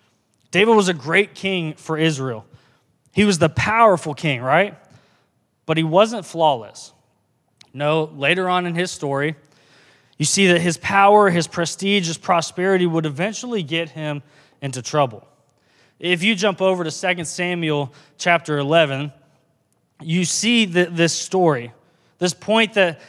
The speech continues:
that David was led down this path of, of not even going to war with his people. Th-, this warrior, th-, this guy that, that relied on God's power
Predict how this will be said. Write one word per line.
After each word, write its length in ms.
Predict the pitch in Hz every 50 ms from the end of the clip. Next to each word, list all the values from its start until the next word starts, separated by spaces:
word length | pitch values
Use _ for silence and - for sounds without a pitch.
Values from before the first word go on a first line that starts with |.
| _ _
that 300 | - 175 170 170 165 139
David 520 | 123 165 175 202 233 254 226 262 240 196 202 190 - - 208 185
was 220 | 175 175 160 143
led 380 | 151 156 165 180 208 214 185 170
down 260 | 202 196 190 190 180
this 140 | 165 156 -
path 420 | - - 180 175 190 202 190 196
of, 240 | 185 175 156 135 - - - - _ _
of 280 | 165 170 165 156 175 185
not 360 | 170 165 175 185 214 247 247
even 280 | 269 269 262 254 208
going 320 | 165 180 175 185 196 196 175
to 120 | - 185
war 600 | 165 156 143 143 151 160 160 151 143 131 123 110 - _ _ _ _ _ _ _ _ _ _ _ _ _ _ _
with 160 | 147 165 147
his 160 | 123 160 139 -
people. 400 | - 196 226 214 - 120 107 - _ _ _ _ _ _ _ _ _ _ _ _ _ _ _ _ _ _ _ _
Th-, 160 | - 190 208 196
this 260 | 185 196 190 - 175
warrior, 560 | 165 160 190 220 240 254 240 226 190 170 160
th-, 200 | 160 180 190 190
this 240 | 185 185 190 170 -
guy 280 | - 208 196 220 233 226
that, 180 | 208 196 185
that 180 | 190 196 175 - - - _
relied 580 | 165 175 180 175 175 180 185 208 226 233 226 214
on 220 | 196 190 185 175
God's 420 | 147 123 180 185 185 202 208 190 156
power 540 | - - 202 202 196 190 175 170 156 -